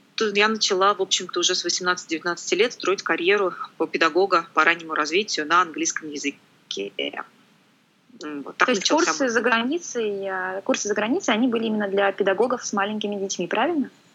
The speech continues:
Speaker 1: Да, совершенно верно. Это называется «Teaching Very Young Learners», то есть как раз для тех, кто хочет, э, преподавать детям, причем самого маленького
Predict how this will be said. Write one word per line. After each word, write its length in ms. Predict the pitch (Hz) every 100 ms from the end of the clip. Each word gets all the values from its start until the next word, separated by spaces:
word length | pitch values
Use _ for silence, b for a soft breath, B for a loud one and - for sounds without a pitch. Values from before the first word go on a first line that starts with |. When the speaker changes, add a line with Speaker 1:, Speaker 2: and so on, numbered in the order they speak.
| _ -
Speaker 1:
Да, 240 | 233 254 277
совершенно 420 | 240 - 294 311
верно. 340 | 214 220 208
Это 160 | 196 196
называется 440 | 190 180 180 -
«Teaching 440 | - - - 180 165
Very 320 | 170 165 170 _ _ _ -
Young 560 | 160 165 - 165 156
Learners», 580 | 156 175 254 349 370 -
то 100 | -
есть 260 | 180 175 -
как 220 | - - -
раз 180 | 247 294 -
для 100 | 170
тех, 240 | - 233
кто 360 | - - 180 202 -
хочет, 340 | 185 - 180 -
э, 100 | 165
преподавать 720 | 160 147 - - 156 151 202 -
детям, 520 | - 196 - - -
причем 280 | - - 190
самого 300 | 208 165 170 147
маленького 420 | 151 156 -